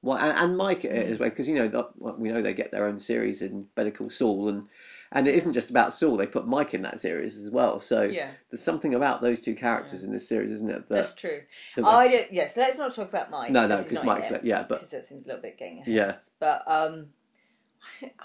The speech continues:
Speaker 2: I don't know, he's just, his smoothness, his, his,
Speaker 1: Yeah.
Speaker 2: his, well, his
Speaker 1: It's just
Speaker 2: motion
Speaker 1: his lines,
Speaker 2: lines.
Speaker 1: really, isn't it? His, his dialogue, sort of, like,
Speaker 2: Yeah.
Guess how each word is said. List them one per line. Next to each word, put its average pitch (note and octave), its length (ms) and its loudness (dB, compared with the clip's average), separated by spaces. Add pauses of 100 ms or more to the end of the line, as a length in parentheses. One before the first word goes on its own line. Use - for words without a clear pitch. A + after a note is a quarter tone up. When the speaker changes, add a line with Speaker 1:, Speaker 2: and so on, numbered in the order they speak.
(200)
Speaker 2:
I - 40 -10
don't C4+ 260 -4
know, A3 80 -10 (1000)
he's E3+ 460 -16 (460)
just, G#3+ 360 -6
his F3+ 240 -12
smoothness, G#3+ 760 -8
his, F3+ 240 -12
his, E3+ 400 -14 (320)
Speaker 1:
Yeah. A#2+ 280 0
Speaker 2:
his, - 220 -16
well, F3 380 -10 (160)
his F3 100 -4
Speaker 1:
It's F#3 80 -4
just G3+ 140 2
Speaker 2:
motion F3 80 4
Speaker 1:
his C3 100 2
lines, C#3+ 440 6
Speaker 2:
lines. G#2+ 180 0
Speaker 1:
really, G#2 280 2
isn't A#2+ 180 2
it? - 120 -2
His, G#2 260 -8
his A#2+ 160 -2
dialogue, A2 560 4
sort - 200 -4
of, G2+ 60 -4
like, G2 140 -2
Speaker 2:
Yeah. - 60 -16